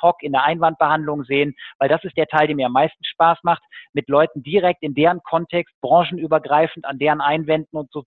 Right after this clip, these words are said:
zu arbeiten, um denen immer als Vorbild zu zeigen, wenn ich es kann, der das nicht jeden Tag macht in deiner Branche, dann kann ich es dir auf jeden Fall beibringen, weil du hast den Branchenkontext schon, du brauchst nur noch meine argumentativen Fähigkeiten.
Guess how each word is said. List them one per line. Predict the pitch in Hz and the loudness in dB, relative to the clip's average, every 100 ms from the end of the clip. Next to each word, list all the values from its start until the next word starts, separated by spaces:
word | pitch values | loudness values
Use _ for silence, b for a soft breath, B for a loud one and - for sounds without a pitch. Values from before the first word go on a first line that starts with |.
| - | -6
zu | 156 | 0
arbeiten, | 147 156 151 - - B B B | 2 2 0 -4 -14 B B B
um | - 156 | -4 0
denen | 170 180 | 0 0
immer | 190 233 226 | 2 4 4
als | 196 - - | 4 0 0
Vorbild | 220 202 185 - | 2 4 4 2
zu | 165 - | -10 -2
zeigen, | 185 180 139 113 _ | 2 2 0 -12 _
wenn | 143 147 | -6 -6
ich | 202 208 | -6 -8
es | - | -8
kann, | - 123 117 | -6 -4 -2
der | 123 | -2
das | 131 - | -2 -4
nicht | 185 - | -10 -4
jeden | 185 175 | -4 -2
Tag | 170 - | -6 -4
macht | 170 - | -6 -6
in | 139 | -4
deiner | 127 123 117 | 0 0 -2
Branche, | 113 120 113 110 B B | -4 -4 -6 -12 B B
dann | 127 123 | -10 -4
kann | 156 | -4
ich | 160 | -4
es | 139 - | -8 -8
dir | 165 180 | 0 2
auf | 139 | 2
jeden | 147 185 | -2 -4
Fall | 170 147 143 | -2 0 2
beibringen, | 147 165 139 139 147 | 4 0 0 -4 0
weil | 135 | 2
du | 135 | 2
hast | 151 | -2
den | 147 | -4
Branchenkontext | 135 151 156 165 165 165 160 - | 0 0 0 -4 -6 -4 -8 -6
schon, | 165 | -8
du | 160 | -6
brauchst | 135 156 156 | -2 -2 -2
nur | 156 | -4
noch | 165 - | -4 -2
meine | 147 147 | -2 0
argumentativen | 147 143 143 143 135 - 139 131 | 0 -2 -4 -4 -8 -8 -12 -4
Fähigkeiten. | 170 135 - | 0 0 -2